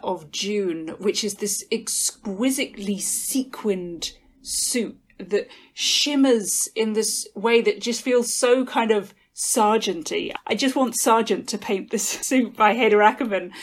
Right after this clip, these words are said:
because I just, there's such a synergy between these objects. So as I say, it's really exciting to have these moments where we're putting things together, but also these moments where we're making people work a bit harder.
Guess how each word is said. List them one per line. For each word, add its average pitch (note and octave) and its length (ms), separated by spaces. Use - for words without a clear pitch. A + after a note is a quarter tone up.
because C4 240
I C4 140
just, C#4+ 260
there's - 480
such - 380
a A3+ 400
synergy C4 560
between G3 580
these F#3+ 380
objects. - 560
So A3 100
as G#3+ 120
I A#3 60
say, A3+ 180
it's A3 180
really A#3 160
exciting G3 480
to A3+ 80
have A3+ 320
these G3 460
moments G#3 640
where F3 320
we're F3+ 140
putting G3+ 360
things F3 280
together, G#3 500
but F3 100
also C#4 360
these B3 200
moments G#3+ 320
where G3+ 220
we're G3+ 60
making G#3 300
people F#3 220
work F3+ 240
a - 60
bit F3 120
harder. E3 360